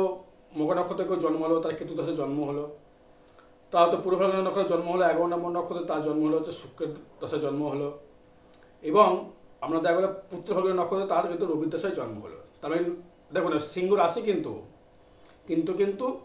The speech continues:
ভিত্তিক থাকলো। তাই আমি সবসময়ের জন্য বলি, যেটা আমি বলছি, এটা কিন্তু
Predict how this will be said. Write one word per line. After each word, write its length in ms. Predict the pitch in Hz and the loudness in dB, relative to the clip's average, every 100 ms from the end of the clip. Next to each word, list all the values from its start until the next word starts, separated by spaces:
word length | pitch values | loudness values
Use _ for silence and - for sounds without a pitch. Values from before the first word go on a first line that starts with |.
| - - - - | -20 -20 -20 -10
ভিত্তিক 420 | 160 - - 214 - | -10 -4 -2 -2 0
থাকলো। 340 | 156 113 98 92 - - - - - - - - - - - - | -2 -2 -8 -12 -20 -20 -20 -20 -20 -20 -20 -20 -20 -20 -20 -6
তাই 160 | 147 180 | 2 4
আমি 100 | 202 | 4
সবসময়ের 420 | 160 160 - 202 | 2 -2 -2 -2
জন্য 160 | 202 196 | 0 0
বলি, 260 | 165 175 185 190 - 151 | 0 2 2 2 -4 -8
যেটা 140 | 160 170 | -4 -2
আমি 140 | 165 | -2
বলছি, 420 | 147 156 156 180 170 170 - - | -2 -2 -4 0 0 0 -6 -12
এটা 180 | 151 165 | -8 -4
কিন্তু 240 | 160 156 | -4 -4